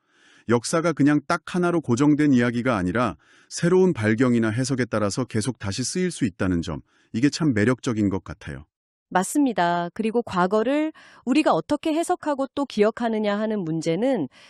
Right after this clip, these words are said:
Speaker 2: 현재 우리의 정체성을 어떻게 인식하는지, 그리고 미래의 관계 설정 같은 데에도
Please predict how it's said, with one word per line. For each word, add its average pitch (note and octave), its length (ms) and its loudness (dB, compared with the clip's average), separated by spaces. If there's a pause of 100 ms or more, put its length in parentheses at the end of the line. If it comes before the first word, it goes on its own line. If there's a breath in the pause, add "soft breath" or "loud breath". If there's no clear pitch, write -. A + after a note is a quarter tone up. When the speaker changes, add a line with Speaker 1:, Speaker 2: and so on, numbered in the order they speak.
(140 soft breath)
Speaker 2:
현재 D#4 360 2
우리의 A3 360 0
정체성을 G#3+ 580 -2
어떻게 G#3 380 -4
인식하는지, G3+ 1000 -4 (340 soft breath)
그리고 A#3 280 -2
미래의 A3+ 480 0
관계 F#3+ 340 -2
설정 C#4+ 400 -2
같은 G3+ 340 -4
데에도 F#3 520 -2